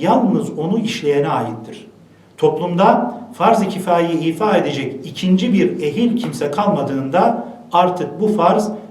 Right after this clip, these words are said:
tek ehil kimse için farz-ı ayın hükmünü alır.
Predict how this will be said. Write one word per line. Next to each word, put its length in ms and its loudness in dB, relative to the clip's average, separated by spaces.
tek 360 0
ehil 280 -2
kimse 360 -2
için 520 -2
farz-ı 380 0
ayın 500 0
hükmünü 340 -6
alır. 380 -6